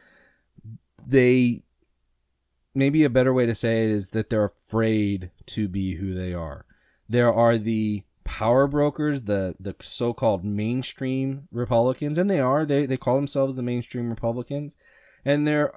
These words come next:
and they believe themselves to be the rightful masters of the Republican Party. They've been left in control of the Republican Party for the last several decades, so why wouldn't they feel that way? Especially when a bunch of upstart conservatives decide they want to start, ha-,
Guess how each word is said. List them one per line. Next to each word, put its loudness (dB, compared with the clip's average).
and 0
they 2
believe 4
themselves 2
to -10
be 2
the 2
rightful 0
masters -2
of -4
the 0
Republican -4
Party. 2
They've -4
been -2
left -2
in 0
control 2
of 2
the -2
Republican -2
Party 2
for -2
the -4
last -4
several -2
decades, -2
so 4
why 4
wouldn't 0
they -2
feel 0
that 0
way? -8
Especially 0
when 0
a 0
bunch 0
of -2
upstart -2
conservatives 0
decide 0
they 2
want 0
to 0
start, 0
ha-, -10